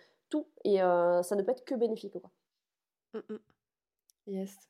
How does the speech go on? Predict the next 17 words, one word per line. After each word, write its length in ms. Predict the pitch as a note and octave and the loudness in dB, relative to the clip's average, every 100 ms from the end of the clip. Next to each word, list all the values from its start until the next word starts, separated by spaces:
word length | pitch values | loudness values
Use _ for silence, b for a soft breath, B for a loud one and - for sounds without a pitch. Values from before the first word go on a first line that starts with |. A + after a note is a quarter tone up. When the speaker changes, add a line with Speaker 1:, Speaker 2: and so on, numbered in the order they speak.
| G#3+ | 0
Speaker 2:
Mais 140 | G#3+ | 4
ouais, 100 | B3 | 4
c'est 160 | C4 A#3+ | 2 0
ça, 160 | B3+ | 0
c'est 140 | B3 A#3+ | 2 2
marrant. 320 | G#3+ A3 A3+ | 2 2 0
L'image 400 | A3 A#3 B3 C4 | 2 4 2 0
qu'on 160 | - A3 | 0 4
renvoie, 720 | G#3+ A3 G#3+ A#3 B3 A3 F#3 | 4 4 2 0 0 -2 -6
heu, 40 | B B B B - | B B B B -2
et 240 | G#3+ - | 0 0
dont 220 | G3 A3+ A#3 | -2 -4 0
on 60 | A#3 | 2
n'a 120 | G#3+ | 2
absolument 440 | A3 C4+ B3+ B3+ - | 2 0 2 2 0
aucune 300 | B3+ C4 A#3+ | -2 -2 -4
conscience, 600 | A#3 - B3 B3+ D4 | -8 -6 -4 -4 -8